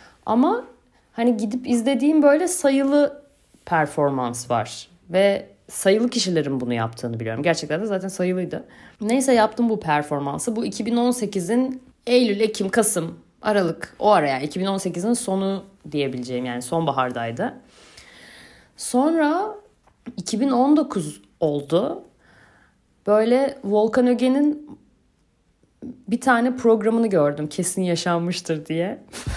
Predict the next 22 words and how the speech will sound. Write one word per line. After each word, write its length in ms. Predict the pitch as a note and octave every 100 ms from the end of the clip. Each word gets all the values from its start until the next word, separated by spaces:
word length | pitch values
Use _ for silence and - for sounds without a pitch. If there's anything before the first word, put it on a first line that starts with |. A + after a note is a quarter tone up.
| -
<laughs> 500 | D4+ - D4+ D4 -
Keşke 360 | E4+ - D#4+ B3+
bunu 200 | C4 B3+
bir 100 | B3
daha 200 | C4 A3+
hatırlatmasaydım 920 | G#3+ B3 B3 B3 G#3 G3 F#3 F#3+ A#3+
çünkü 300 | A#3+ A3+ A#3+
çok 260 | B3 A#3 -
kötü. 340 | F#3+ - F#3+
<laughs> 60 | - D4 C#4+ C4+ D#4+ - F#4 - D4 - D4 - - D4+ C#4+ - B3+ - - - E4+ D#4+ A3+ F#3 F#3+ F#3 G#3 A#3 -
Ee, 400 | A3+ A3+ A3 G#3+ - - - - - - - -
sonra 460 | - - B3+ C#4 E4+
ya 200 | - A#3
ilk 260 | - D4+ -
bölümü 280 | C#4 C4+ D4
yayınladılar 560 | C#4 G#3 E3+ D3+ D3+
işte. 320 | D3 D3 - A#3
İnsanlar 500 | G3+ G#3 G#3+ A3 A3
çıkıp 320 | - - A3
hani 140 | G3+
hikaye 520 | F3 F3+ G#3 F#3+ G3
anlatıyor. 640 | F3+ D3 B2+ - B2 B2+